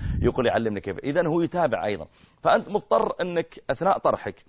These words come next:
لا تكون في، في مستوى ال-، الحديث والطرح يعني عاليًا جدًا في ال-، الأسلوب، ولا تكون منخفضًا،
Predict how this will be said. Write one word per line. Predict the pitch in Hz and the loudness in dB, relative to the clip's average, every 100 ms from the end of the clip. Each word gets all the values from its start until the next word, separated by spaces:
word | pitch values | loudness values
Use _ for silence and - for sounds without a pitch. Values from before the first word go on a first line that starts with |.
| _ _ _ _ | _ _ _ _
لا | 151 220 | 2 4
تكون | 226 - 220 202 - | 2 -2 0 0 -4
في، | - 135 117 | -4 -4 -2
في | 123 | -2
مستوى | 131 160 - 113 98 92 | -4 -2 2 4 4 2
ال-، | 98 | -4
الحديث | 92 87 117 113 107 - | -6 -4 -2 -2 -2 -4
والطرح | 92 - 120 - _ - - - | -4 0 0 -2 _ -20 -18 -2
يعني | 120 98 110 101 | 2 2 0 -4
عاليًا | - 135 160 151 127 | 0 4 4 4 0
جدًا | 113 135 123 123 | -2 -6 -2 -2
في | - | -2
ال-، | 92 | -6
الأسلوب، | 98 98 - - 131 151 185 | -6 -6 -10 -2 0 0 0
ولا | 214 | -2
تكون | 202 185 139 117 | -2 -6 -4 -6
منخفضًا، | 98 92 87 95 | -6 -6 -4 -4